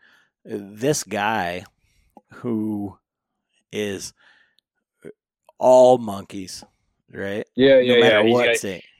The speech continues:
Speaker 2: he's, he's, he's probably killed a few deer, but he hasn't killed a hundred inch buck, and he's, he's, he's now gotta do it a little different manner, and he's getting into it. You're right, you're right. I would definitely, he's gonna reserve some cash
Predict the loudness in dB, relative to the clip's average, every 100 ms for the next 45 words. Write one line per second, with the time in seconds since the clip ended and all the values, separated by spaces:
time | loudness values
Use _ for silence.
0 | _ _ -4 -2 -2 -2 -2 -4 0 2
1 | 2 2 0 0 -4 -2 -2 -2 -2 0
2 | -2 -2 0 0 0 -4 -6 -8 -8 -4
3 | -2 0 -2 -4 -10 -14 -14 -12 -10 -10
4 | -12 -16 -10 -8 -2 -2 2 0 2 2
5 | 2 2 2 2 0 -2 -4 -4 -2 -4
6 | -6 -6 -2 -2 -2 -4 -2 -2 0 0
7 | 0 -2 -2 -2 -2 -8 -20 -4 0 2
8 | 2 2 -2 -2 -4 -4 -6 -4 -6 -4
9 | -2 0 2 2 2 2 0 -4 -2 0
10 | 0